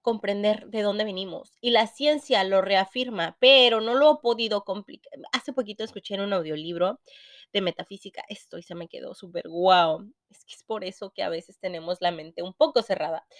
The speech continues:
porque dicen, "La ciencia está para", y, y, y es más, la ciencia es energía masculina, ¿ok? La espiritualidad es energía femenina.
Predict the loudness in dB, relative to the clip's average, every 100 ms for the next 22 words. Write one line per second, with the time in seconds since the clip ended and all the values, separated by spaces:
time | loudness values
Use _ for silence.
0 | -20 -20 _ 6 6 4 -2 0 -2 -2
1 | _ _ 0 0 0 -2 2 2 2 2
2 | 2 2 -4 _ _ _ _ _ _ _
3 | _ _ _ _ -20 -20 _ _ 4 6
4 | 8 4 0 _ _ _ -8 -6 -10 -10
5 | -12 -16 _ -6 -2 0 -2 -4 -6 _
6 | -2 -2 -2 -6 -6 -2 -2 0 -4 -6
7 | -4 -2 -2 -2 -8 -12 -14 -14 -8 -6
8 | -6 -10 _ _ _ _ _ -2 2 2
9 | 2 -2 0 2 2 4 2 2 -2 -8
10 | -4 -4 -4 -6 -8 -8 -12 -10 -10 -12
11 | -16